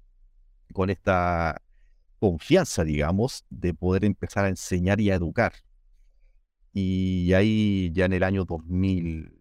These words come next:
seis aproximadamente, eh, ahí empecé ya a, a empezar a divulgar este tipo de información a través de los vlogs. Y esa, bueno, en, en resumidas cuentas es un poco la historia de, de mi carrera, o sea, pero lo importante es que...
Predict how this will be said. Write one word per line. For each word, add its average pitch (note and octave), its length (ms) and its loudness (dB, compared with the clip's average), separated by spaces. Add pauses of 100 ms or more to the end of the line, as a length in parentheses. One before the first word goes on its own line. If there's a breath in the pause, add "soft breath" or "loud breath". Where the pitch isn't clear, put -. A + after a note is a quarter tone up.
(220)
seis - 480 0
aproximadamente, D2 920 -6 (320)
eh, D#2+ 300 -2
ahí F2+ 200 0
empecé F2 400 -2
ya E2 560 -2 (1040)
a, D#2+ 520 -2 (1080)
a G2+ 80 -2
empezar G2+ 320 0
a G2 40 0
divulgar F#2 400 0 (120)
este - 200 -8
tipo E2+ 240 -4
de D#2+ 60 -4
información E2 540 -4
a E2+ 100 -4
través E2 240 -2
de - 80 -4
los E2 160 -6
vlogs. - 520 -8 (500)
Y G#2 240 2
esa, A3 200 0
bueno, B2+ 220 2
en, D#2+ 240 -2 (140)
en A2+ 180 2
resumidas A#2 460 -2
cuentas D3 340 -2
es A2 80 -4
un F#2+ 80 -4
poco B2+ 220 0
la G2 80 0
historia G#2 340 2
de, E2+ 640 0
de E2 80 -2
mi E2+ 140 -2
carrera, F#2+ 460 0
o C2 60 -10
sea, - 300 -8
pero D2 400 -4
lo F2+ 80 -2
importante G2 460 -2
es E2+ 40 -2
que... F2 200 -2